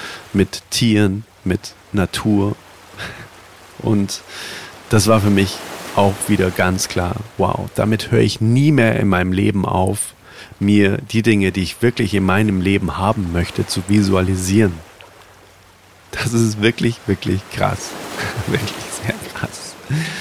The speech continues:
Ich kann's dir gar nicht beschreiben, wie krass das war. Es war wie, ob ich da wirklich schon immer gewesen wäre das letzte Jahr. Das war für mich so, ah, alright, jetzt bin ich hier. Kenn ich ja.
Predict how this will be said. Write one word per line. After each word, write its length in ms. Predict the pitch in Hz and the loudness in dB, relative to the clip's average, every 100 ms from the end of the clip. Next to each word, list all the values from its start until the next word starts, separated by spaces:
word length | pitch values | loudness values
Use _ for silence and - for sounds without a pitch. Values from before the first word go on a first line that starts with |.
| - - 160 | -12 -10 -2
Ich 140 | 107 107 | 0 2
kann's 260 | - - | 2 2
dir 100 | 117 | 2
gar 140 | 104 - | 2 2
nicht 300 | - - - - - | 0 -2 -10 -18 -2
beschreiben, 540 | 120 110 - 127 127 120 | 4 4 4 4 4 2
wie 100 | 120 | 2
krass 260 | 123 127 - | 0 -4 0
das 200 | 110 87 | 0 2
war. 200 | 87 85 101 - - - - - - - - - - - - - 123 | 0 0 -4 -14 -18 -18 -18 -18 -18 -16 -16 -16 -16 -14 -14 -6 -2
Es 160 | 104 | 2
war 160 | 123 123 | 4 4
wie, 220 | 143 135 - - - - | 2 0 -4 -14 -18 -6
ob 100 | 123 | 0
ich 100 | 120 | 2
da 140 | - 117 | 2 2
wirklich 280 | 135 120 - | 2 0 0
schon 280 | 117 110 - - | 0 -2 -6 -2
immer 200 | 131 117 | 4 4
gewesen 500 | 104 92 101 101 87 127 - - - - - - - - | 4 2 0 -2 -6 -10 -20 -20 -20 -20 -20 -20 -20 -2
wäre 360 | 95 95 90 85 | 4 4 4 0
das 240 | 95 - | -2 -4
letzte 340 | 101 - - | -4 -4 -4
Jahr. 140 | - 120 - - - - - | -4 -6 -12 -20 -18 -16 -14
Das 100 | - | -2
war 100 | 110 | 2
für 80 | 110 | 4
mich 180 | 117 120 | 2 0
so, 640 | - - - - - - | -4 -8 -8 -10 -6 0
ah, 140 | 147 117 - - - - | 0 0 -4 -14 -8 0
alright, 320 | 113 117 127 - - - - | 0 0 -4 -12 -20 -20 -6
jetzt 240 | 92 - | -4 -2
bin 140 | - 104 | 0 0
ich 100 | 113 | -2
hier. 260 | - 127 107 - - - - - | -2 -2 -4 -14 -20 -20 -20 -4
Kenn 180 | 90 | -2
ich 120 | 90 | 0
ja. 80 | 85 | -4